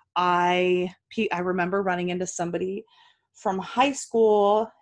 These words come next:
and they were like, "Oh, what are you up to?" And I listed off everything my friends were doing because I had no <laughs> life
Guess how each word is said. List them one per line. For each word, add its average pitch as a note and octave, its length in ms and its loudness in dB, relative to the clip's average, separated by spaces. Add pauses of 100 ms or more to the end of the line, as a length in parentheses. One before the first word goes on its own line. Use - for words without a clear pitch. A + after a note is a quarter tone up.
(100)
and F#3+ 180 -2
they F#3 80 0
were F#3 100 0
like, F3+ 160 0
"Oh, F#4 140 6
what D4 180 4
are C4+ 40 2
you A#3+ 100 4
up C#4 180 2
to?" D3 400 0 (580)
And G3+ 120 2
I G3+ 120 4
listed G3 420 -2
off A#3+ 220 0
everything F3 420 0
my D#3 140 -2
friends D3+ 400 -8
were C#3+ 120 -8
doing - 460 -10 (100)
because G3+ 340 0 (280)
I F#3 140 -4
had B3 360 -12
no G3+ 560 -4
<laughs> - 80 -20
life - 600 2